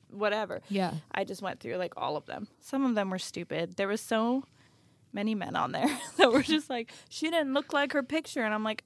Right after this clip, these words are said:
Speaker 1: "Oh my God, Chad, people are dying." <laughs> Like, shut up. <laughs> Scrolling on, but there are some gems in
Speaker 2: Yeah.
Speaker 1: here, so.
Speaker 2: Cool, cool. Um, if you're,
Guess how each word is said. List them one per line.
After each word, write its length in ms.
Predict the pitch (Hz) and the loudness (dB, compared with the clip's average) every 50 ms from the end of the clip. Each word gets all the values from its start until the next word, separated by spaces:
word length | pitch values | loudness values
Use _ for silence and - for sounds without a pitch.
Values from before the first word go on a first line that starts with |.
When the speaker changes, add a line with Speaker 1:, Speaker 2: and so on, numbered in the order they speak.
| - 233 | -6 -4
Speaker 1:
"Oh 120 | 285 320 | -4 -2
my 260 | 330 311 277 247 226 | 2 4 4 4 4
God, 460 | 214 196 233 226 240 240 240 233 208 | 4 4 8 10 12 12 10 10 8
Chad, 520 | - - 226 202 196 185 175 190 202 196 - | 2 0 4 4 6 8 6 6 4 4 0
people 300 | - 269 262 247 294 285 277 | 0 0 2 4 6 8 10
are 100 | 269 269 | 10 10
dying." 380 | 208 226 214 196 190 247 247 - | 8 6 6 8 8 6 8 10
<laughs> 340 | 302 - - 392 381 - - | 8 10 10 10 8 8 8
Like, 220 | 330 294 - - 370 | 4 4 4 2 -8
shut 560 | - - - - - - - 247 269 330 330 - | -8 -8 -10 -10 -4 0 4 4 4 4 4 2
up. 360 | - 220 - 226 202 - - - _ - | 2 2 4 2 2 0 -4 -16 _ -4
<laughs> 380 | 539 679 698 605 - - - 480 494 494 | -4 -2 -2 -2 -4 -4 -4 -4 -4 -4
Scrolling 520 | - - - - 233 214 202 196 202 202 196 | -6 -10 -2 2 4 4 4 4 2 2 0
on, 140 | 185 185 185 | 0 2 2
but 160 | 208 214 - | 2 4 6
there 220 | 226 220 208 202 | 6 6 8 6
are 80 | 196 202 | 6 2
some 240 | - - 208 202 208 | 0 -2 -2 -2 -2
gems 340 | 170 175 143 135 101 - | -2 -2 -2 -2 -4 -6
in 120 | - 117 - | -8 -4 0
Speaker 2:
Yeah. 200 | 214 202 127 101 | 0 2 2 0
Speaker 1:
here, 80 | - 269 | -2 -4
so. 360 | - - - - - - 240 | -2 -2 -2 0 -2 -4 -4
Speaker 2:
Cool, 140 | - 254 226 | -2 -2 0
cool. 200 | - 208 165 - - - - - - - - - | 2 0 0 0 -4 -12 -20 -20 -20 -20 -6 0
Um, 440 | - 214 208 196 196 196 202 214 226 - - - - - - - - _ _ - | 4 6 6 6 6 6 4 2 -2 -4 -12 -20 -20 -20 -20 -20 -20 _ _ 4
if 280 | 196 226 269 254 - - | 6 6 6 6 4 4
you're, 560 | 254 285 294 302 330 339 359 381 381 403 | 4 6 6 6 6 6 6 6 6 4